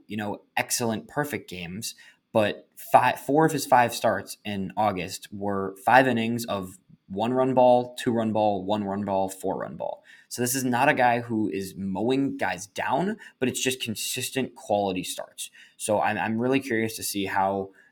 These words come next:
you know, he continues to develop, but I think it's a guy who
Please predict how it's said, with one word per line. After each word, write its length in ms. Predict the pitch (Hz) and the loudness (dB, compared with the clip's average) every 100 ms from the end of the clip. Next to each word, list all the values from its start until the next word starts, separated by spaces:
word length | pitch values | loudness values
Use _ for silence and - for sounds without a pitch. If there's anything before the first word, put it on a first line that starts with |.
| - | -6
you 80 | 110 | -2
know, 320 | 101 98 - | -2 -2 -6
he 180 | - 120 | -8 -8
continues 340 | 117 117 104 | -4 -4 -4
to 60 | 82 | -6
develop, 420 | 87 85 147 170 | -2 2 2 2
but 80 | 107 | -2
I 80 | 101 | -2
think 420 | - 127 131 - - | -4 -4 -4 -10 -14
it's 160 | 104 | -8
a 60 | 98 | -4
guy 320 | 98 95 98 | -2 0 -2
who 400 | 98 104 98 95 | -4 -4 -4 -6